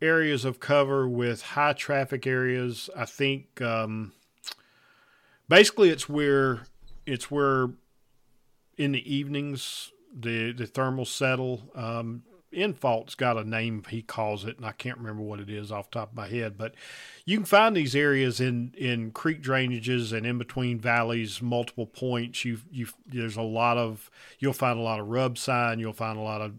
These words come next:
uh, travel sign. And I honestly think a lot of what happens is, you know, whitetails are drawn to this area late in the evenings because they're, they are social, and it gives them a, a good opportunity to smell a lot of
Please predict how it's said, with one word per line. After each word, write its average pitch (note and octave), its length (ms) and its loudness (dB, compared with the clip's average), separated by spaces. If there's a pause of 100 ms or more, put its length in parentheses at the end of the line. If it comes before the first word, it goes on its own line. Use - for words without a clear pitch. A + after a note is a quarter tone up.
(120)
uh, G#2+ 200 -6 (260)
travel B2 400 2
sign. A2+ 480 0 (420)
And C3 160 0
I D#3 100 4 (120)
honestly C3+ 380 0
think A#2+ 420 -2
a C3 80 -2
lot A#2+ 260 4
of B2+ 80 2
what A2+ 220 -2
happens A#2 480 0
is, A2+ 380 -6 (180)
you C3 120 -4
know, A2 140 -4 (180)
whitetails B2 640 0
are G#2+ 40 -8
drawn B2 340 0
to B2+ 80 -4
this A2 200 -4
area A2+ 320 -2
late A#2 240 -4
in C3 60 -10
the G#2+ 60 -6
evenings A2+ 500 -4
because A2 480 -4
they're, A2 300 -2 (320)
they B2 160 2
are B2 180 4
social, A#2+ 600 -4
and G#2+ 100 -4
it B2 100 -8
gives A#2+ 220 -2
them A#2 240 -2
a, A2 180 -4 (420)
a A#2 100 -6
good B2 220 2
opportunity A#2 600 0
to A2 160 -6
smell B2 420 2
a A2 80 -2
lot A#2+ 220 2
of A2+ 260 -2